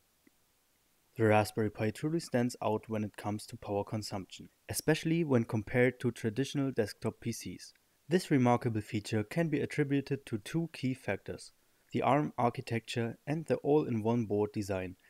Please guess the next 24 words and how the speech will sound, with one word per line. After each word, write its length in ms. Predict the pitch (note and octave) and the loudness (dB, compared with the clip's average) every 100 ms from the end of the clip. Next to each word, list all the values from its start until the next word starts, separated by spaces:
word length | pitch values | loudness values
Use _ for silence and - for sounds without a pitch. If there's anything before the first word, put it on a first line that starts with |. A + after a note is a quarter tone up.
| _ - | _ -2
which 220 | A#2+ - | -2 -2
enabled 400 | B2+ D3+ D#3 D3+ | -2 0 -2 2
the 120 | A2+ | 4
Raspberry 340 | G#2+ G#2+ A2 | 4 2 -2
Pi 320 | G#2+ - G2+ G#2+ | -2 -2 -2 -2
to 140 | - | -4
draw 280 | G#2+ B2 C#3 - | 0 2 2 0
only 240 | C3+ C3+ | 0 0
a 60 | A#2+ | -2
fraction 500 | - C3 - - C3+ | -2 -4 -4 -8 -6
of 160 | C3 | -6
the 80 | A#2+ | -8
power 340 | - G2+ G#2 G#2+ | -2 0 2 0
that 120 | - | -2
standard 460 | - - C#3 C#3 C#3 - | -2 0 2 2 0 0
desktop 560 | B2 - - A#2 A2 - | 0 0 -6 -4 -4 -6
P 120 | G#2 | -8
Cs 360 | - G#2 - | -6 -6 -6
require. 440 | A2+ - G2+ - - _ _ _ _ _ _ _ _ _ _ _ _ _ _ - | -10 -8 -8 -8 -14 _ _ _ _ _ _ _ _ _ _ _ _ _ _ 2
When 160 | D3+ | 4
we 140 | F3 F#3 | 6 4
examine 400 | - F#3 F#3 F3+ | 2 0 2 2
the 80 | D#3+ | 4
data, 440 | A2+ G#2+ A2+ | 4 4 0